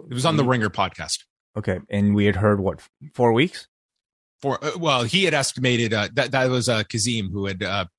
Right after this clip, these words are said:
Speaker 1: prom-, uh, said he could be out for four months.
Speaker 2: Four months. Okay.
Speaker 1: Yes.
Speaker 2: I, I, I mean, does it really make sense to me that, like,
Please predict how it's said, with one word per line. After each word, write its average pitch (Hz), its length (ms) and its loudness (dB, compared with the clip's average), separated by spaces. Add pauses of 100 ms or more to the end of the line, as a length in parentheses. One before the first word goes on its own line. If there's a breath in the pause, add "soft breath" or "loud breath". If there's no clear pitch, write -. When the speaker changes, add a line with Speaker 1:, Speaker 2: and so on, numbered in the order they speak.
(300)
Speaker 1:
prom-, 117 280 -6
uh, 98 240 0 (600)
said 131 200 -2
he 127 100 -2
could 127 140 0
be 120 80 2
out 107 80 -2
for - 100 -12
four 104 200 -4
months. 95 420 -4 (500)
Speaker 2:
Four 143 180 2
months. 135 280 2
Okay. 123 400 2 (160)
Speaker 1:
Yes. - 260 -18 (260)
Speaker 2:
I, 180 160 0 (400)
I, - 140 2 (240)
I 156 60 2
mean, 180 320 4 (1040)
does 214 160 0
it 220 80 0
really 208 180 4
make 185 160 4
sense 208 260 0
to 202 80 0
me 208 120 4
that, 147 160 2
like, 127 280 2